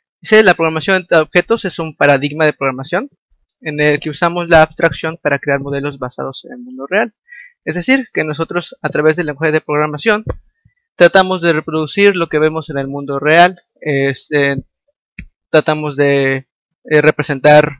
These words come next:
a una persona, a una casa, a una empresa, a sus empleados, eh, es, ocupando tanto sus características, este,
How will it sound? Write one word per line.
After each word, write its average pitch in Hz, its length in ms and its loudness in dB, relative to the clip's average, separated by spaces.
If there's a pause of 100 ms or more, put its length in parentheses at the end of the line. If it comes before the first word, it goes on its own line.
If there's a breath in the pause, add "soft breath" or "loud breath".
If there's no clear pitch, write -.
(400)
a 147 100 4
una 151 160 -2
persona, 196 920 2
a 135 80 -4
una 135 640 -8
casa, 185 640 4
a 143 60 2
una 139 200 -6
empresa, 170 800 2 (300 soft breath)
a - 40 -16
sus - 200 -20
empleados, 170 840 2 (480 loud breath)
eh, 190 580 6
es, - 320 -2
ocupando 175 600 2
tanto 156 320 2
sus 147 220 -10
características, 165 1120 0 (340)
este, 143 560 -4